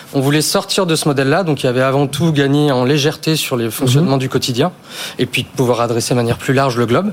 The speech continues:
Speaker 1: finalement.
Speaker 2: Oui.
Speaker 1: Donc on a, euh, acheté, euh, il y a un an, euh, eu un premier équipement qu'on a baptisé Néo. Maintenant, on en a une flotte d'un peu plus de vingt. Et on a mis en place, au niveau logiciel, tout ce qu'il faut pour qu'on puisse travailler à distance. Donc c'est effectivement un équipement qui est survitaminé,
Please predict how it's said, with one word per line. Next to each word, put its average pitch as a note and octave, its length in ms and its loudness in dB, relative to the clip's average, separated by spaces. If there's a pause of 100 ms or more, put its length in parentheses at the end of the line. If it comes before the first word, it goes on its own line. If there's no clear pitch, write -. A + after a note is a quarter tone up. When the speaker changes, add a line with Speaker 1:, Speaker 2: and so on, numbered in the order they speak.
Speaker 1:
finalement. B2 360 -2 (180)
Speaker 2:
Oui. C#3 200 2 (300)
Speaker 1:
Donc F3+ 220 0
on F#3 80 2
a, C#3+ 240 0 (220)
euh, C3+ 240 0
acheté, D#3+ 480 0
euh, B2+ 100 2
il B2 60 0
y B2+ 60 2
a C3+ 140 2
un D3+ 140 2
an, D#3+ 220 2
euh, B2+ 180 0
eu D#3+ 160 2
un D#3+ 120 0
premier E3 360 0
équipement D3 360 -2
qu'on C#3+ 120 -2
a B2 80 2
baptisé B2 360 0
Néo. C#3 220 2
Maintenant, C#3+ 260 0
on C3 60 0
en B2 100 0
a A#2+ 40 -2
une A#2+ 120 -2
flotte C#3 240 -4
d'un A#2+ 140 -2
peu B2 120 -8
plus B2 180 -4
de A#2+ 100 -2
vingt. F3+ 160 0 (800)
Et D3+ 100 2
on D#3 140 2
a C#3+ 100 2
mis D#3 320 4
en F3+ 60 0
place, - 520 -2
au D3 100 2
niveau C3+ 260 2
logiciel, D#3+ 560 0
tout F#3 120 -2
ce - 80 -2
qu'il D3+ 120 -4
faut E3+ 120 0
pour D3+ 140 -2
qu'on C#3 120 0
puisse F3+ 200 -2
travailler D3+ 360 2
à B2+ 60 0
distance. D#3+ 520 -2 (300)
Donc A2+ 100 -4
c'est - 120 -2
effectivement A#2+ 340 0
un B2 60 0
équipement B2+ 360 -2
qui - 120 -8
est - 40 -4
survitaminé, A#2+ 640 0